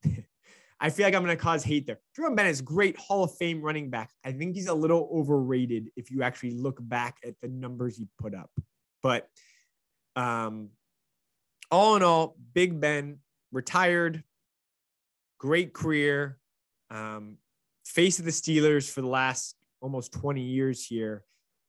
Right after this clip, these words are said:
I think first ballot Hall of Famer when he's eligible. Uh,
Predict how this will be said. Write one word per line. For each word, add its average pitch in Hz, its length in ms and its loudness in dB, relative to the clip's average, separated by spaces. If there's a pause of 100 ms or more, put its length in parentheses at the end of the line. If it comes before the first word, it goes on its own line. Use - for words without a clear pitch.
(180)
I 127 100 0
think 131 240 -6
first 139 240 2
ballot 120 240 2
Hall 127 160 0
of 123 80 -10
Famer 160 280 0
when 117 120 -10
he's 117 160 -10
eligible. 190 640 2 (480)
Uh, 123 440 -2